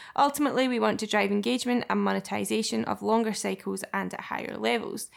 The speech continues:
We have specific capabilities. We are currently under scale and seeing significant opportunity to generate post-purchase revenue." That's from the C E O, David Zaslav,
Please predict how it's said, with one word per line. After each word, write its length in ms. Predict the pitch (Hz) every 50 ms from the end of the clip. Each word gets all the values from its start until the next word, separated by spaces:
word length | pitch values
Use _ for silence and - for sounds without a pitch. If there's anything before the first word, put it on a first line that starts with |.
| - - - - - - -
We 100 | - 208
have 200 | 196 190 196 190
specific 560 | - - - - 220 - 277 285 302 - - -
capabilities. 880 | 254 240 226 208 - 208 208 208 202 202 - 214 208 202 202 202 - - -
We 100 | 202 196
are 120 | 185 190
currently 560 | - - - 254 240 247 - - 208 214 -
under 280 | - - 254 240 240 240
scale 500 | 202 - - - 220 214 208 202 196 196 - -
and 220 | 196 185 185 190
seeing 280 | - - 214 202 202 196
significant 560 | - - - 202 208 208 - 208 - 208 -
opportunity 720 | - 190 - - 180 - - 196 196 190 - - 202 208 -
to 140 | - -
generate 500 | 196 - 208 214 202 196 190 185 - -
post-purchase 760 | - - 247 233 220 - - - 208 - - - - 190 - -
revenue." 520 | 202 196 190 190 196 185 - - - - 202 _ - - - - - - - -
That's 200 | 208 - - -
from 120 | - 196
the 60 | 208 196
C 200 | - - 220 208
E 220 | - - 98 - -
O, 220 | - - 196 101 - - - -
David 480 | 101 98 95 98 98 92 - - - - _ _ _ _ _ _ _ _ _ _ _ _ _ _ _ _ _ _ _ _ _ _ _ _ _ _ _ _ -
Zaslav, 800 | - - - 196 190 190 - - - 202 - 98 - - 190